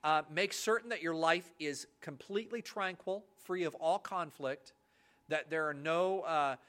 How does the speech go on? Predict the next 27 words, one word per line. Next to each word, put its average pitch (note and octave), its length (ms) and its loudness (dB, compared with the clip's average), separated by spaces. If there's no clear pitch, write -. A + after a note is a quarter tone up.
no F3 160 4
struggles F#3 540 2
that G3 140 0
you're F3+ 100 -2
facing F3+ 420 -2
in F3+ 80 -8
your F3 140 -4
life, D#3+ 420 0
no C#3+ 220 0
problems E3+ 600 0
that E3+ 160 2
you F3+ 140 -6
have. D#3+ 380 2
And D3+ 240 -2
so E3 240 2
long F3+ 320 2
as F3 100 -2
you F#3+ 60 -6
don't F3+ 100 -4
have D#3+ 140 -2
any F#3+ 140 -6
problems, F#3+ 760 0
no D3 200 0
struggles, F3+ 720 0
no, E3 340 2
no D#3 240 2
conflict, E3+ 720 -2